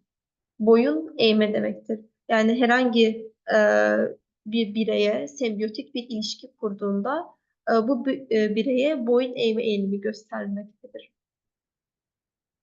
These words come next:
Egemen olma eğilimleri de diğer kişi ya da kişilerle birliktelik kurarak izolasyon, yalnızlık ve kaygı duygusunu azaltmayı amaçlar.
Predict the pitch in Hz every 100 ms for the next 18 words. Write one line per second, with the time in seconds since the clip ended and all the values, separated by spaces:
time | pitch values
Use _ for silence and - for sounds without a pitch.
0 | _ _ _ _ _ _ _ _ _ _
1 | _ _ - 240 262 285 320 320 220 208
2 | 208 214 269 349 - _ _ _ 226 247
3 | 214 214 214 214 233 294 285 254 240 247
4 | - - 233 247 - - _ - 240 220
5 | - - 240 254 247 220 208 220 208 214
6 | 226 220 254 - - 220 208 202 - -
7 | _ _ _ 240 226 220 214 220 - 214
8 | 247 214 - _ _ _ _ 233 226 220
9 | 226 220 262 294 285 285 - 247 220 262
10 | 233 220 214 196 - 240 220 208 220 214
11 | - 214 - 208 208 - - -